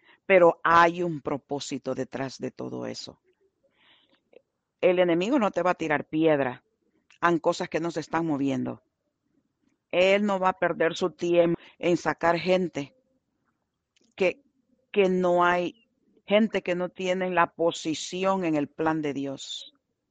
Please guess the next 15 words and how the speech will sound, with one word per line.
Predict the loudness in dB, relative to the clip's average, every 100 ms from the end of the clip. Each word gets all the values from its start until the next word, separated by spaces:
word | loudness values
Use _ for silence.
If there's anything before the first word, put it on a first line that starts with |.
| _ _ _ _ _ _ _ _ _ -4
Esta | -2 -2 -4
iglesia, | -4 0 -2 -2 -6 -8 -10 _ _ _ _ _ _ _ _ _
esta | -6 -6 -4 -6
iglesia | -4 -4 -6 -6 -8 -8 -8 -14 _ _ _ _ _ _ _ _ _ _ _
es | -10 -6
un | -6 -4
pedestal | -2 -2 -2 -8 -12 -10 -12 -20 _ _ _ _ _ _ _ _ _ _ _ _ _ _ _ _ _ _ _ _
que | -2
hace | 0 0 -2
cincuenta | -4 -4 -4 -4 -2 -2
y |
siete | -2 0 0 0 -2
o |
sesenta | -2 -6 -2 -4 0 0 0
años. | 0 -2 -4 -10 -16